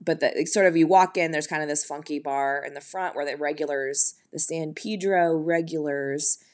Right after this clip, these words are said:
and they are unique people, aren't they? The San Pedrans of the world.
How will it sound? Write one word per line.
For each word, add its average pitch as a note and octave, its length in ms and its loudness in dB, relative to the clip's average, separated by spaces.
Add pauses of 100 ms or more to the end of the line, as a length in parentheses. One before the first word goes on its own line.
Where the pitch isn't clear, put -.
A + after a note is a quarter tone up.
(200)
and E3 140 -2
they E3 80 4
are F3+ 180 6
unique E3 400 0
people, D#3 320 -6
aren't C3+ 280 -8
they? C#3 320 -6
The C#3 60 -6
San C#3 300 -2
Pedrans C#3 880 -4
of C#3 100 -6
the C#3 100 0
world. C3+ 460 2